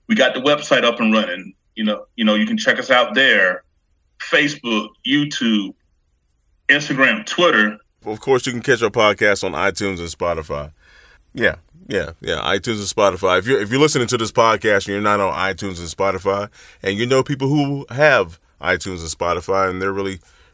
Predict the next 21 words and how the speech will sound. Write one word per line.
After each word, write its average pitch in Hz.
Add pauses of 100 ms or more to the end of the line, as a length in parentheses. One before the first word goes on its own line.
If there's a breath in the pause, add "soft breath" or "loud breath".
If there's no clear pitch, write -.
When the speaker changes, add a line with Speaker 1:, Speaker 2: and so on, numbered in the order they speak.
Speaker 2:
really, 98
really, 95
uh, 90
uh, 85 (160)
you 131
know, 85 (140)
happy 104
with 92
those 90
platforms, 95 (140)
tell 87
us 90
to 87
check 87
us 90
out. 76 (600 soft breath)
Uh, -
simply 101
type 101
in 107
the 107